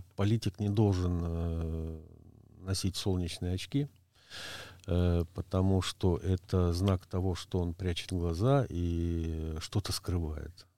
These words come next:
Вот. Несмотря на то, что у меня глаза нездоровые, и солнечный свет, э, с большим трудом переваривает, ну, в общем, э, как-то я без этого обходился. В последнее время всё чаще забываю про это правило.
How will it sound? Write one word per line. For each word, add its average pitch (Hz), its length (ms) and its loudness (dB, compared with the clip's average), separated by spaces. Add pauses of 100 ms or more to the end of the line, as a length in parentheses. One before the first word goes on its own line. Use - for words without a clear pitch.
(880)
Вот. 85 520 -2 (260)
Несмотря 98 440 2
на 92 140 4
то, 98 120 0
что - 220 -2
у - 20 2
меня 85 760 2
глаза 90 320 2
нездоровые, 87 800 4
и 80 40 -4
солнечный 87 580 0
свет, 87 320 -2 (220)
э, 80 500 -6 (560)
с 85 80 -18
большим 90 360 0
трудом 101 360 4
переваривает, 90 640 2
ну, 107 320 0
в 98 40 4
общем, 98 520 0
э, 85 300 0 (480)
как-то - 280 -4
я 92 80 6
без 87 220 -2
этого 87 260 0
обходился. 80 640 -6
В - 100 -20
последнее 98 380 -6
время 95 260 0
всё - 200 -6
чаще 85 540 -4 (160)
забываю 85 600 -4
про 80 180 -10
это 80 160 -14
правило. 80 460 -10